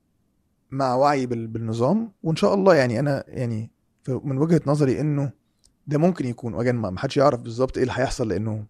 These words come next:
<laughs> المو-، دي مشكلة من المشاكل الأساسية في التعليم ككل، إنه ليه، ليه لسه بنقيم الناس ب-، هو قد إيه فهموا الماث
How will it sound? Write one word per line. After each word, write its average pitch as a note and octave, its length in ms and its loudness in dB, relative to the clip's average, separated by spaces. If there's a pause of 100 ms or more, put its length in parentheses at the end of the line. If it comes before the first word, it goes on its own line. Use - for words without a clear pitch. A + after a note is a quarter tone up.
<laughs> - 100 -20
المو-، A2 380 -8
دي C3+ 100 -8
مشكلة C#3 320 0
من C3 60 -2
المشاكل B2 280 -6
الأساسية C3+ 480 0 (300)
في - 40 -14 (100)
التعليم B2+ 280 -4
ككل، A#2 560 -2
إنه A2 220 -4
ليه، B2+ 120 2
ليه C3 400 -2
لسه C3+ 320 -2
بنقيم A#2+ 560 -2
الناس B2 440 -4 (600)
ب-، B2 340 0 (720)
هو A2+ 180 -4
قد A#2 160 -2
إيه C3+ 120 2
فهموا C#3+ 280 0
الماث B2+ 480 -4